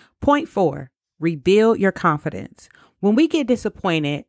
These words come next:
our confidence goes down and we begin to talk ourselves out of trying again,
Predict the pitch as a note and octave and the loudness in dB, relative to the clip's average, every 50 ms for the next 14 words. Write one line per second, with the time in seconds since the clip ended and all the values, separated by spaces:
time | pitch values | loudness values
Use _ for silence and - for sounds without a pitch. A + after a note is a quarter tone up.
0 | _ _ - G3 G3+ - - - - A3 A3 A#3+ A#3+ - A#3+ A3+ A#3 A#3 - - | _ _ 0 0 0 0 -6 -4 0 2 2 2 2 0 -2 0 0 -2 -4 -2
1 | F#3+ F#3 F3+ F3 D#3 D3+ F3 D#3+ D#3 D#3 D3+ D3+ - D3+ D3 E3+ E3 G#3 G#3+ F3+ | 0 0 0 0 -2 0 0 0 2 2 0 -2 -2 -4 -4 -2 -2 -2 0 0
2 | G3+ G3+ F#3 F#3 F3 E3+ - - F3 F3 E3+ - F3 F3 E3+ - - E3 E3 E3 | 0 0 2 2 0 -2 0 0 0 0 2 0 -2 -2 -2 -2 -2 0 0 0
3 | D#3+ - - - D#3+ D#3 D#3+ D#3+ - - - - F#3 F3 F3+ F3 E3 D#3+ D#3 C#3 | -2 -4 -4 -2 -2 -2 -2 -4 -8 -12 -6 -2 0 0 2 0 0 -2 -4 -4
4 | C#3+ C#3+ D#3 C#3 C3+ D3+ - | -6 -6 -6 -8 -10 -14 -16